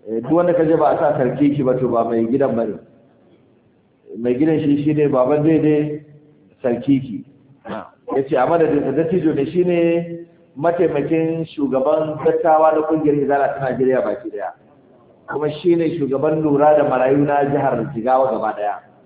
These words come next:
Ya ce to a madadin mahaifinsa da mahaifiyarsa ya ba marayu gudunmuwar kuɗi naira dubu ɗari, Allah ya kai ladan zuwa gare su.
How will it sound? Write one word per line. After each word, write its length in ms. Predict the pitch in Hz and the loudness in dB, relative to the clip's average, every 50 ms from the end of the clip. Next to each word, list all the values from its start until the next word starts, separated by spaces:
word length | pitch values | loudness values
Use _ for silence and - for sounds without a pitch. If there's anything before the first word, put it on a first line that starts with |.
| _ _ _ _ _ _ _ _ _ - - | _ _ _ _ _ _ _ _ _ -10 -8
Ya 80 | 135 127 | -6 -4
ce 80 | 139 | -4
to 100 | - 131 123 | -2 -2 0
a 60 | 123 | 0
madadin 360 | 151 165 165 160 160 160 151 | 0 0 0 0 0 0 0
mahaifinsa 560 | 160 165 165 151 135 - 156 151 151 151 147 | 0 0 0 0 0 0 -2 -2 -2 0 0
da 80 | 135 131 | 0 0
mahaifiyarsa 840 | 139 147 147 147 143 139 135 131 131 127 - 117 95 80 - - - - _ _ _ _ _ _ _ _ _ - | 0 0 0 0 0 0 0 -2 -2 -2 -2 -4 -4 -4 -6 -10 -16 -20 _ _ _ _ _ _ _ _ _ -4
ya 340 | 113 127 135 143 151 151 151 147 | 0 2 4 4 4 4 4 4
ba 180 | 156 156 151 147 | 4 2 2 2
marayu 300 | 139 135 135 139 147 143 | 2 2 2 2 2 2
gudunmuwar 440 | 151 151 147 147 139 139 143 143 139 139 | 2 0 0 0 0 0 0 -2 -2 -4
kuɗi 220 | 156 147 151 139 | -4 -6 -2 0
naira 300 | 147 151 147 139 - - | 0 2 2 2 0 0
dubu 260 | - 147 143 151 156 | 0 0 2 2 0
ɗari, 360 | 151 135 135 143 147 147 147 151 147 | 0 0 0 0 0 0 0 0 0
Allah 220 | 147 143 143 135 123 | 0 0 0 0 0
ya 40 | - | -2
kai 140 | - 135 | -2 -2
ladan 300 | 135 135 139 139 135 120 | 0 0 0 0 0 0
zuwa 200 | 113 120 120 117 - | 0 0 0 0 0
gare 300 | 113 110 113 113 113 - | -2 -4 -4 -4 -6 -8
su. 80 | - | -12